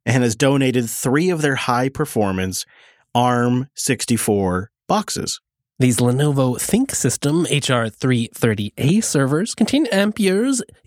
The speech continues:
Speaker 2: EMAG C P U with an arm V eight sixty-four bit processor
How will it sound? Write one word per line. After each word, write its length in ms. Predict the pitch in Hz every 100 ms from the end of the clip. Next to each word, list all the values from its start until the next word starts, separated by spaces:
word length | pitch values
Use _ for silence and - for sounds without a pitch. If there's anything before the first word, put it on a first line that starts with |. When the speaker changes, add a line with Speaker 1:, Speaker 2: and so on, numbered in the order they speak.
| -
Speaker 2:
EMAG 560 | 208 190 175 156 127
C 160 | - 147
P 100 | -
U 220 | 113 113 -
with 140 | 135
an 100 | 131
arm 240 | 127 139 131
V 200 | 151 143
eight 200 | 135 -
sixty-four 440 | 147 - 120 117
bit 200 | 101 -
processor 640 | - 190 294 175 143 151